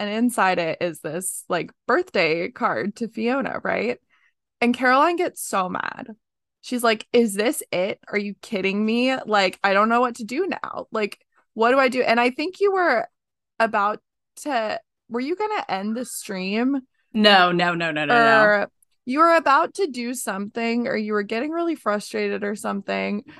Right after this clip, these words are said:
Speaker 1: Or no, I think you were just like, "What do I do, Emily? Like, what do I do?" And I was like, "I don't know, just do literally anything,"
Speaker 2: Like,
Speaker 1: because I
Speaker 2: m-,
Speaker 1: knew that the next
Speaker 2: move
Speaker 1: mouse
Speaker 2: from this
Speaker 1: click
Speaker 2: spot. <laughs> Like
Speaker 1: Yeah.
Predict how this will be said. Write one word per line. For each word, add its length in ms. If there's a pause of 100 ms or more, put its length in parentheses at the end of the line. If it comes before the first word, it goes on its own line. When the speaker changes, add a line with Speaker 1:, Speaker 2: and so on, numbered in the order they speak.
(140)
Speaker 1:
Or 180
no, 160
I 160
think 240
you 100
were 140
just 280
like, 280 (180)
"What 220
do 100
I 140
do, 320
Emily? 320
Like, 260
what 140
do 80
I 120
do?" 280
And 100
I 80
was 140
like, 260 (560)
"I 140
don't 180
know, 220
just 320
do 260
literally 680
anything," 500
Speaker 2:
Like, 160
Speaker 1:
because 140
I 60
Speaker 2:
m-, 60
Speaker 1:
knew 120
that 160
the 100
next 460
Speaker 2:
move 160
Speaker 1:
mouse 220
Speaker 2:
from 220
this 160
Speaker 1:
click 160
Speaker 2:
spot. 520
<laughs> 20
Like 540
Speaker 1:
Yeah. 320